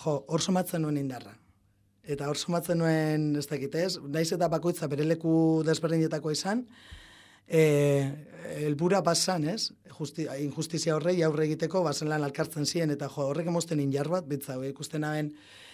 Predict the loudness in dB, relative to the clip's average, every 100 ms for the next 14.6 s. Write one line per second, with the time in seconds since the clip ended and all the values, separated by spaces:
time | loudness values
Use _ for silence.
0 | -4 2 2 4 4 4 4 2 4 2
1 | 0 -2 0 0 4 4 4 2 2 2
2 | 2 0 2 2 2 2 2 2 2 0
3 | 0 0 -2 -8 -12 -12 -8 -8 -6 -4
4 | -4 -6 -4 -2 0 0 0 -2 -2 -6
5 | -10 -8 -6 -6 -4 -4 -2 -2 -4 -8
6 | -8 -8 -8 -4 -2 -2 -2 -2 -2 -2
7 | -4 -6 -6 -6 -4 -2 -2 -2 -6 -8
8 | -8 -4 -2 -2 -6 -14 -20 -20 -20 -20
9 | -12 -4 0 2 4 4 4 2 0 0
10 | 0 0 0 0 0 -2 -2 -4 -6 -6
11 | -10 _ _ _ -4 0 0 2 2 2
12 | 0 0 2 4 4 4 0 -4 -2 -2
13 | -2 -4 -6 -8 -8 -10 -12 _ _ -14
14 | -6 -4 -4 -6 -8